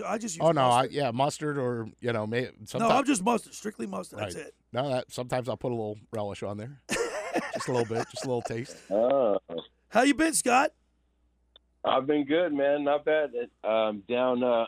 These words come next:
Speaker 3: <clears throat> like I told you, well, last time I was on, I think I, we had just moved to North Carolina,
Speaker 1: Yep.
Speaker 3: so now I am, since June sixth, I think I got down here. I'm back in Bradenton,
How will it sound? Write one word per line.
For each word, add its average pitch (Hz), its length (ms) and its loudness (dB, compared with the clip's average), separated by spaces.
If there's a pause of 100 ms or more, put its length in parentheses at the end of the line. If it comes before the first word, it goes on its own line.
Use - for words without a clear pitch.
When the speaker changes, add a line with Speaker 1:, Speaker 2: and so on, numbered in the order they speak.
Speaker 3:
<clears throat> 151 340 0
like 120 200 -2
I 123 80 2
told 127 240 -2
you, 120 80 -2
well, 120 160 0
last 127 200 0
time 123 120 -2
I 113 40 0
was 110 80 -2
on, 107 140 0
I - 40 -8
think 107 160 -4
I, 101 120 0 (460)
we 107 100 -2
had 107 80 -2
just 113 200 -2
moved 113 200 -4
to 104 60 -4
North 113 220 0
Carolina, 113 360 2
Speaker 1:
Yep. 113 140 0
Speaker 3:
so 107 80 -14
now 110 200 0
I 110 100 2
am, 98 220 0 (1400)
since 127 260 2 (180)
June 135 540 2 (260)
sixth, 160 300 -2
I 156 100 0
think 165 200 -2
I - 100 -4
got 165 100 2
down 160 120 0
here. 170 220 -4 (680)
I'm 117 80 -12
back 117 320 0
in 113 120 0
Bradenton, 117 520 0